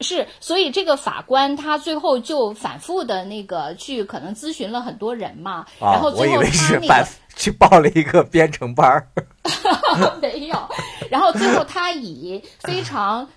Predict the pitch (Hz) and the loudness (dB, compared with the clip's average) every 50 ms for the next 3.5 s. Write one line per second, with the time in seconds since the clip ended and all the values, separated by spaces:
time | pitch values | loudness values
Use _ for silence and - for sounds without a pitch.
0 | _ _ - 190 185 180 170 139 139 - - - 349 392 427 415 - - 202 190 | _ _ -4 -2 -2 -2 -4 -8 -12 -10 -8 -6 -6 -6 -6 -8 -12 -8 -6 -4
1 | 196 214 220 240 247 262 - 208 175 208 240 - 349 339 311 269 226 208 - 208 | -4 -4 -4 -4 -6 -6 -8 -12 -12 -12 -6 -4 -4 -2 -2 -4 -6 -8 -8 -12
2 | 160 101 151 208 285 320 285 208 180 - - _ _ _ _ 185 208 190 170 185 | -14 -12 -12 -10 -8 -6 -6 -6 -8 -8 -16 _ _ _ _ -4 -4 -2 -2 -4
3 | 202 226 254 254 233 196 175 160 131 | -6 -6 -8 -10 -10 -10 -10 -12 -12